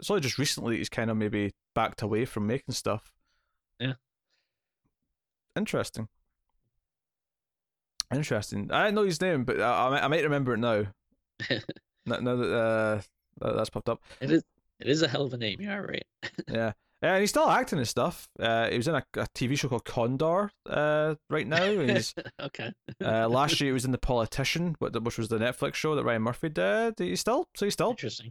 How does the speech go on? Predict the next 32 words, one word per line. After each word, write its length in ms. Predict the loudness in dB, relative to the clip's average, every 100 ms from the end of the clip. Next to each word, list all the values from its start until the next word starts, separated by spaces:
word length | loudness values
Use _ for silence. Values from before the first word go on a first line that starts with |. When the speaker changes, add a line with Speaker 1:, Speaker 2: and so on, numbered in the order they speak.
| -18 -16
Speaker 1:
he's 120 | -8
still 160 | -6
doing 200 | -2 -2
work. 360 | 0 0 -2 -8 _ _ _ -4
Uh, 280 | -2 0 -4 -8
Speaker 2:
Hmm. 80 | -14 -14 _ _ _ _
Speaker 1:
uh, 180 | -2 2
I'm 120 | 2 2
not 120 | 2
seeing 160 | 2
him 80 | 0
pop 220 | 0 0
up, 120 | 0 -2
and 140 | 0
I'm 140 | 0
not 80 | 2
really 160 | 2 2
watching 340 | 0 0 0
anything 240 | 0 -2 -6
he's 80 |
been 140 | -6 -2
doing, 260 | 0 0
but 260 | 0 2 2 2
<laughs> 60 |
he 200 | 2 2
is 280 | 2 2 -2 -14 _
doing 200 | -2 0
stuff. 280 | -2 -4 -6 _ _ _ _
But 200 | -4 -2 -2
good 100 | 0
for 160 | 2
him. 240 | 2 2